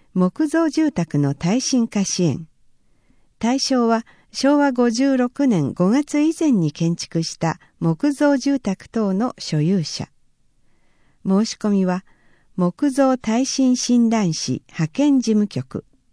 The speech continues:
ファックス六七九五の五六零二へ。丸二、マンション等木造以外の耐震化支援。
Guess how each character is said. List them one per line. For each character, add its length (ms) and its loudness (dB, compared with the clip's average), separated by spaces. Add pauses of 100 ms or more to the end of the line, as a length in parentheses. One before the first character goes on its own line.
(360)
フ 100 -4
ァ 40 0
ッ 20 -4
ク 100 -20
ス 240 -16 (580)
六 360 0
七 340 2
九 320 -2
五 300 0
の 240 -2 (180)
五 300 2
六 360 -2
零 260 2
二 320 2
へ。 120 -10 (1600)
丸 320 0
二、 220 0 (520)
マ 180 2
ン 60 2
シ 140 -2
ョ 60 2
ン 100 0
等 400 0
木 300 0
造 260 2
以 160 0
外 240 2
の 160 0
耐 240 -2
震 260 -2
化 160 -4
支 200 -4
援。 240 -4